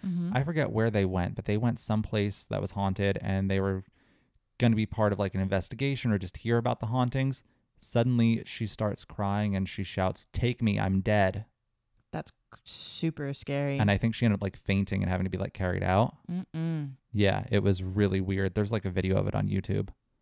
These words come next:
Speaker 2: It was definitely creepy. Uh, so there was a point where they were trying to say this E V P was saying the word no, but all I heard was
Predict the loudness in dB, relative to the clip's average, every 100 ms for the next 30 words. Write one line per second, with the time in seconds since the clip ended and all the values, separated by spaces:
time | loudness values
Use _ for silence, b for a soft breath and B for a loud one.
0 | _ _ _ _ 2 4 2 2 2 2
1 | -2 -6 -8 -10 -12 -12 -14 -16 _ _
2 | _ -20 -20 _ _ _ _ _ _ _
3 | _ _ _ _ -6 -2 -2 -2 0 2
4 | 4 2 2 2 2 0 0 2 4 4
5 | 2 2 4 4 2 0 2 6 4 2
6 | -2 0 2 2 0 2 0 0 -10 -6
7 | -4 -6 -6 -6 -4 -4 -2 2 4 4
8 | 4 2 4 4 6 6 6 4 4 4
9 | 4 2 2 2 2 0